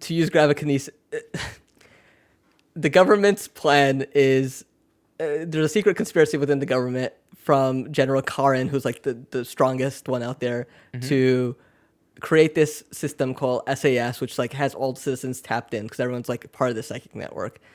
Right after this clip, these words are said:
Speaker 2: Mm-hmm.
Speaker 1: And so, like, you're using these brains for, like, <laughs> power, essentially. And so the pa-, the plan is to have both of them tap into gravikinesis, use it, all the citizens as, like,
Speaker 2: Batteries?
Speaker 1: um,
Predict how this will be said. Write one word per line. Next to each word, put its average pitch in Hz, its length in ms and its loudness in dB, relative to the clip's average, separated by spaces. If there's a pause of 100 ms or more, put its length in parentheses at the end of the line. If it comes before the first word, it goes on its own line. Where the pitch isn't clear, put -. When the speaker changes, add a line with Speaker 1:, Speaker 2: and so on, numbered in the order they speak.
(180)
Speaker 2:
Mm-hmm. 139 120 -6
Speaker 1:
And 127 220 -2
so, 139 180 4
like, 131 200 0
you're 139 80 2
using 139 320 0
these 131 160 -2
brains 127 800 -2
for, 123 180 -4
like, 113 260 -8
<laughs> - 0 -
power, - 600 -4
essentially. 135 640 -6 (300)
And 160 80 -6
so 160 100 4
the 160 160 -2
pa-, - 140 -4
the 175 80 -6
plan 170 280 2
is 143 180 4
to 131 200 -4 (180)
have 143 380 -2 (240)
both 156 220 2
of 143 80 -8
them 135 340 2 (600)
tap 165 260 4
into 151 580 -2 (440)
gravikinesis, 135 960 -2 (140)
use 147 360 -2
it, - 320 -2
all 156 160 2
the 165 120 2
citizens 190 640 0 (420)
as, 143 220 4
like, 135 340 2 (1400)
Speaker 2:
Batteries? 135 500 4
Speaker 1:
um, 160 180 2